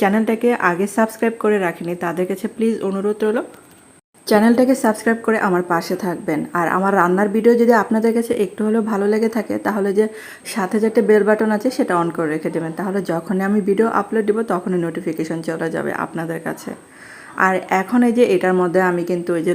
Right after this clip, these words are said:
লবণ, তারপরে শুকনা মরিচ একটু বাটনার মধ্যে বেটে নিচ্ছে। আপনারা চাইলে এখানে শিলপাটাও মানে বেটে নিতে পারেন। আর বাটনায় বাটলে আমার কাছে ভালোই লাগে, কারণ হচ্ছে শিলপাটা নামানোটা ঝামেলা লাগে। তো হাতের কাছে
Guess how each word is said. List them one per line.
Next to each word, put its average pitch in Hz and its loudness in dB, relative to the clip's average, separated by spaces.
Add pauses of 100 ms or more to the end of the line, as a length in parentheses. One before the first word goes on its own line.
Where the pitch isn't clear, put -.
লবণ, 170 0 (140)
তারপরে 165 -4
শুকনা 180 -4
মরিচ 175 -4
একটু 185 -4 (100)
বাটনার 175 -4
মধ্যে 170 -6
বেটে 175 -6
নিচ্ছে। 170 -6 (580)
আপনারা 226 2
চাইলে 226 0 (100)
এখানে 190 -2 (120)
শিলপাটাও 180 -2 (140)
মানে 170 -2
বেটে 170 -4
নিতে 160 -6
পারেন। 156 -4 (1160)
আর 180 4 (120)
বাটনায় 208 2
বাটলে 185 2
আমার 175 0
কাছে 185 -4 (140)
ভালোই 165 2
লাগে, 170 -2 (100)
কারণ 165 -2
হচ্ছে 180 -4 (100)
শিলপাটা 180 -4 (120)
নামানোটা 160 -4 (120)
ঝামেলা 170 -4
লাগে। 185 -8 (460)
তো 185 0 (140)
হাতের 190 -2
কাছে 208 0